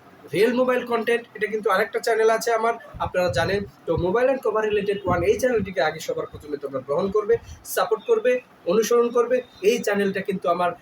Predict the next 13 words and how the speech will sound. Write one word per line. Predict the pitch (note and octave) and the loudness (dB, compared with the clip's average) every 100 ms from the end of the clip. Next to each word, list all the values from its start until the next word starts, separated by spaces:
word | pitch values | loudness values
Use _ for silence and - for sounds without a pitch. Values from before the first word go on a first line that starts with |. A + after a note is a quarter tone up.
| - C#3+ | -14 -6
নিজস্ব | F3 G#3 A3+ A3 | -4 -2 0 -2
একটা | G3 F3 | -2 -6
YouTube | - F#3 G#3+ G3+ | -2 -2 -2 -2
চ্যানেল, | F#3 E3+ E3+ - - | 0 2 2 -2 0
এই | A3+ B3 | 2 4
চ্যানেলের | G#3+ G3 F#3 F3+ | 2 2 0 -2
কনটেন্টগুলো | F3 E3 G3 E3 - E3 E3+ | -2 -4 -4 -6 -6 -4 -4
কিন্তু | E3+ C#3+ D3+ C#3 - - - | -6 -12 -10 -10 -12 -14 2
ফেলে | G#3+ F#3+ | 4 4
দেওয়ার | F3 E3 | 2 2
মতো | D#3+ - | 0 -4
কনটেন্ট | D#3 C#3 C#3+ C#3 B2+ C3 B2 | -4 -2 -2 -6 -8 -4 -2
নয়। | B2 | -2